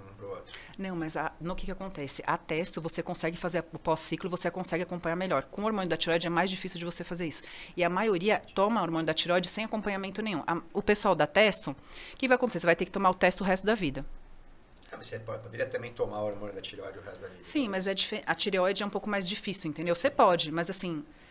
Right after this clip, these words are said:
Speaker 2: pra quê? Porque assim, você não faz pós-ciclo de, de hormônio da tireoide,
Speaker 1: Tá.
Speaker 2: entendeu? Você pode tentar, é que assim, é, é uma coisa assim, você
Speaker 1: É,
Speaker 2: vai
Speaker 1: eu
Speaker 2: usar
Speaker 1: tô
Speaker 2: pra,
Speaker 1: fazendo
Speaker 2: sim, se
Speaker 1: uma
Speaker 2: você for
Speaker 1: pergunta
Speaker 2: pensar,
Speaker 1: teórica,
Speaker 2: é, se
Speaker 1: assim,
Speaker 2: você
Speaker 1: né?
Speaker 2: for pensar se é tudo pra estética, vamos fazer, entendeu?
Speaker 1: Sim.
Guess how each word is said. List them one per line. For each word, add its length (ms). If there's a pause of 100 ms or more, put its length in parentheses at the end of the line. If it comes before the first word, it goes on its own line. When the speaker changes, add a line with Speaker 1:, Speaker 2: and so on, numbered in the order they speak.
(240)
Speaker 2:
pra 140
quê? 160
Porque 180
assim, 200
você 120
não 80
faz 220
pós-ciclo 580
de, 280
de 120
hormônio 300
da 80
tireoide, 560 (160)
Speaker 1:
Tá. 60 (380)
Speaker 2:
entendeu? 360 (280)
Você 200
pode 300
tentar, 440
é 80
que 120
assim, 280 (1400)
é, 240 (480)
é 80
uma 160
coisa 180
assim, 120
você 100
Speaker 1:
É, 40
Speaker 2:
vai 120
Speaker 1:
eu 60
Speaker 2:
usar 200
Speaker 1:
tô 60
Speaker 2:
pra, 160
Speaker 1:
fazendo 240
Speaker 2:
sim, 80
se 80
Speaker 1:
uma 140
Speaker 2:
você 160
for 80
Speaker 1:
pergunta 220
Speaker 2:
pensar, 200
Speaker 1:
teórica, 380
Speaker 2:
é, 40
se 40
Speaker 1:
assim, 160
Speaker 2:
você 80
Speaker 1:
né? 40
Speaker 2:
for 100
pensar 260
se 100
é 20
tudo 220
pra 140
estética, 440
vamos 220
fazer, 220
entendeu? 340
Speaker 1:
Sim. 160